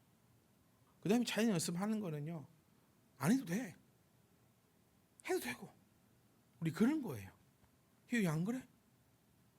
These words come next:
여러분, 안 그렇습니까? 우리 여기 오면 사실 뭐가 있습니까? 여기 오면.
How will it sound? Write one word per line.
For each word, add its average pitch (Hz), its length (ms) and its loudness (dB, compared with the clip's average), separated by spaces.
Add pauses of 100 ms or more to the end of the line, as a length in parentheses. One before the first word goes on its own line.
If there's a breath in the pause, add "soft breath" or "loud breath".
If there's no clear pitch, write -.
(240)
여러분, 190 200 6
안 160 100 4
그렇습니까? 208 640 -2 (600 soft breath)
우리 185 100 2
여기 202 120 2
오면 185 100 4
사실 180 200 -2
뭐가 160 260 6
있습니까? 359 340 -2
여기 - 160 -6
오면. 110 240 -8